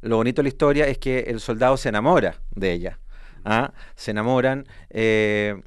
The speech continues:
y, y, y no solo se enamoran, él, él no si-, ni siquiera se da cuenta que se casa con ella en un rito, ¿ah? Eh,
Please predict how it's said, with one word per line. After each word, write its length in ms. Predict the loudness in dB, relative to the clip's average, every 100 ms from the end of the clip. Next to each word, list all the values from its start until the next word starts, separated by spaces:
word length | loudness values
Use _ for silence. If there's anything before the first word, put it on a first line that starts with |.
| -12
y, 800 | -4 -2 -2 -2 -2 -2 -4 -6
y, 40 | -6
y 40 |
no 100 | -6
solo 180 | -4 -6
se 100 | -2
enamoran, 480 | -2 0 2 0 -2
él, 260 | -4 -4 -4
él 100 | -4
no 80 | -4
si-, 140 | -6
ni 100 | -8
siquiera 240 | -6 -4 0
se 80 |
da 100 | 0
cuenta 520 | 0 -2 -2 -4 -4 -4
que 100 | -8
se 140 | 0
casa 260 | 2 2 -2
con 160 | -2
ella 320 | -2 0 -2
en 80 | -2
un 140 | -6 -4
rito, 420 | -6 -4 -8 -8 -12 -10
¿ah? 300 | -4 -2 -2
Eh, 300 | -4 -2 -2